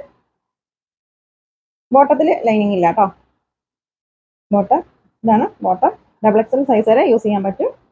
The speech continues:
ടോപ്പിൽ ലൈനിങ് അറ്റാച്ച് ചെയ്തിട്ടുണ്ട്. ഈ ഒരു ഫസ്റ്റ് രണ്ട് മൂന്ന് ബട്ടണൊക്കെ ഓപ്പൺ ചെയ്യാം. സ്ലീവ് നല്ല ഭംഗിയുള്ള കളേഴ്സ് ആണ് ഇന്നത്തെ വീഡിയോയിൽ കൊടുത്തിട്ടുള്ളത്.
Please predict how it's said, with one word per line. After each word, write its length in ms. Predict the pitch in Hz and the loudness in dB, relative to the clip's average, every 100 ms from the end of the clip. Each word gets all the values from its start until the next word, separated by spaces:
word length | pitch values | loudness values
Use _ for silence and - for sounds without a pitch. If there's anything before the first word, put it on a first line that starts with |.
| _ _ _ _ - _ _ | _ _ _ _ -20 _ _
ടോപ്പിൽ 260 | 233 226 254 320 220 | 0 2 2 0 -2
ലൈനിങ് 300 | 208 196 190 | -4 -2 -6
അറ്റാച്ച് 280 | 190 196 220 | -8 -8 -6
ചെയ്തിട്ടുണ്ട്. 420 | 202 202 226 359 - _ _ _ - - | -6 -4 -2 -2 -4 _ _ _ -20 -10
ഈ 100 | - | -2
ഒരു 100 | 302 269 | 0 0
ഫസ്റ്റ് 260 | 262 - - | -4 0 0
രണ്ട് 160 | 220 220 | 0 -4
മൂന്ന് 140 | 226 214 | -4 -4
ബട്ടണൊക്കെ 360 | 208 202 233 254 | -2 -4 0 0
ഓപ്പൺ 220 | 190 202 208 | 0 -2 -2
ചെയ്യാം. 300 | 208 220 440 _ _ _ _ _ _ _ _ _ _ _ _ _ | 0 -2 -2 _ _ _ _ _ _ _ _ _ _ _ _ _
സ്ലീവ് 320 | - 202 226 - _ | -4 -2 -2 -6 _
നല്ല 300 | 202 220 254 302 - | -6 0 0 0 0
ഭംഗിയുള്ള 320 | 254 254 269 269 | 0 2 2 2
കളേഴ്സ് 340 | 240 247 262 | 2 0 -2
ആണ് 120 | 254 440 | -4 -4
ഇന്നത്തെ 260 | 247 208 214 | -6 -4 -2
വീഡിയോയിൽ 220 | 208 220 | -2 -2
കൊടുത്തിട്ടുള്ളത്. 440 | 226 226 233 220 | -4 -2 0 2